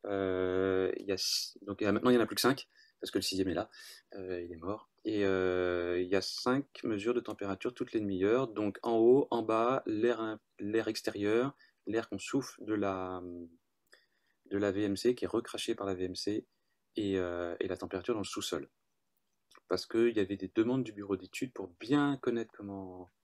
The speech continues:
comment ça se passe. Les gens du passif sont très accros à,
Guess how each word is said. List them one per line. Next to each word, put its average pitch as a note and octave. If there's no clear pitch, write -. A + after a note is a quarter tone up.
comment F#2+
ça -
se -
passe. -
Les F#2
gens A2+
du A2
passif A#2
sont F#2+
très A#2+
accros A#2
à, F2